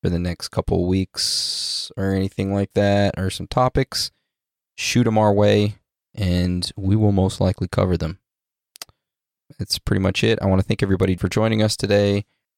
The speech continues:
If you would like to get a hold of us, like I said, theories of the third kind dot com or T O T three K dot com, or you can go to our Instagram and shoot us a message there.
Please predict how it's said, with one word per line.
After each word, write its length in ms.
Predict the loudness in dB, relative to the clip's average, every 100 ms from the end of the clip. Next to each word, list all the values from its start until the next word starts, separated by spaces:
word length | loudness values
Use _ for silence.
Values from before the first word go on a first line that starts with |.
| _
If 200 | -8 -4
you 140 | -2
would 160 | 0 2
like 260 | 2 0 -2
to 80 | -4
get 160 | 0
a 40 | 2
hold 200 | 2 2
of 80 | 0
us, 420 | 0 -2 -2 -2
like 140 | -2
I 40 | -2
said, 220 | -2 0
theories 300 | 2 2 2
of 80 | 0
the 80 |
third 320 | 0 -2 -2 0
kind 220 | 0 2
dot 200 | 0 0
com 400 | 0 2 2 2
or 280 | 2 2 2
T 160 | 0 -2
O 80 |
T 140 | -2 -4
three 180 | -6 -4
K 160 | -4
dot 180 | -4 -4
com, 360 | -2 -2 -2 -6 _
or 80 | -6
you 60 | -4
can 40 |
go 80 | -2
to 100 | 0
our 100 | -2
Instagram 540 | -4 -6 -6 -2 -2
and 140 | -2 -4
shoot 140 | -4
us 100 | -4
a 40 | -4
message 280 | -6 -8 -8 -4
there. 440 | -2 0 -2